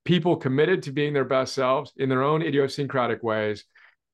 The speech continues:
Um, but you gotta own your own style. Quit looking outside yourself,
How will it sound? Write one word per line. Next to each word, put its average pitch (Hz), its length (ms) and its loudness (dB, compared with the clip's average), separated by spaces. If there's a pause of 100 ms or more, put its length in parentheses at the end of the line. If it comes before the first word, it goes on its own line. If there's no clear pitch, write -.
(100)
Um, 123 260 0
but 135 120 -2
you 160 60 -2
gotta 180 180 4
own 160 240 2
your 151 100 2
own 147 100 0
style. 117 600 0
Quit - 220 0
looking 160 240 2
outside 139 420 0
yourself, 120 580 -4